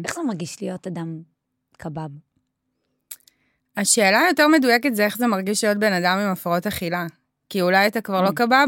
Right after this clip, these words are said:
Speaker 2: אבל אתה תמיד נשאר בראש שלך קבב.
Speaker 1: תמיד
Speaker 2: כאילו
Speaker 1: נשאר בראש קבב?
Speaker 2: אולי לא כולם, אבל הרבה מאוד אנשים כשהם כבר מרזים, והם, את יודעת, <clears throat> במקום אחר, הם עדיין רואים את עצמם כמו מה שהם היו. כי זה מין משהו שמלווה אותך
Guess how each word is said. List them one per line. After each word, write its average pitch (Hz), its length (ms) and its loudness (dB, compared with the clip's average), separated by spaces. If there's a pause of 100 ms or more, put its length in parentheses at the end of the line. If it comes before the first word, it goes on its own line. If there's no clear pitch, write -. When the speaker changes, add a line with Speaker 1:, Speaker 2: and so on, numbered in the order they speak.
Speaker 2:
אבל 180 220 0
אתה 180 160 -6
תמיד 190 320 -4
נשאר 190 300 -2
בראש 175 320 -4
שלך 175 300 -6
קבב. 156 340 -6 (560)
Speaker 1:
תמיד 180 220 -4
Speaker 2:
כאילו 170 160 0
Speaker 1:
נשאר 165 240 0
בראש 175 280 -6
קבב? 170 320 -4 (400)
Speaker 2:
אולי 220 240 6
לא 208 140 4
כולם, 202 600 2 (100)
אבל 185 240 2
הרבה 185 300 0
מאוד 269 200 2
אנשים 196 420 -2
כשהם 175 280 -4
כבר 170 220 -4
מרזים, 190 640 -2
והם, 180 340 -4
את - 80 -12
יודעת, 190 480 -2 (260)
<clears throat> - 40 -10 (880)
במקום 175 400 0
אחר, 233 280 4
הם 180 100 0
עדיין 175 280 2
רואים 180 300 0
את 185 100 -4
עצמם 185 420 -2
כמו 180 180 -2
מה 175 160 0
שהם 170 260 -4
היו. 170 240 -2 (640)
כי 185 120 -8
זה 165 240 -2
מין 160 160 -2
משהו 165 240 -4
שמלווה 175 440 -4
אותך 196 220 -10